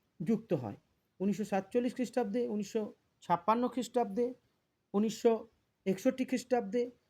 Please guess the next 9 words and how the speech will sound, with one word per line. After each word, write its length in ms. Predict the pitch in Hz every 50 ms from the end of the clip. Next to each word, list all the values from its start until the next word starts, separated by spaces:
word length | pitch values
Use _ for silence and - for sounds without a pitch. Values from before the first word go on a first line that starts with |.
| _ _ _ -
উনিশশো 260 | - 202 214 202 - 208
সত্তর 340 | - 226 214 - - 254
খ্রিস্টাব্দে। 580 | - - 208 196 - 202 190 170 165 220 269 359 - _ _ _ _ _
সঠিক 360 | - - 196 - 220 - -
উত্তর 360 | 202 196 - - 190 190 190 - _ _ _ _ -
উনিশশো 440 | 175 185 196 190 - - 185 180 - -
একষট্টি 460 | 208 208 208 - 254 240 247 - 185
খ্রিস্টাব্দে। 560 | - - 151 - - 127 110 - - - - _ _ _ _ _ _ _ _ _ _ _ _ _ _ _ _ _ _ _ _ _ _ _ _ _ _ _ _ _ _ _ _ _ _ _ _
স্বাধীন, 600 | _ - - 185 202 196 220 254 262 262 254 262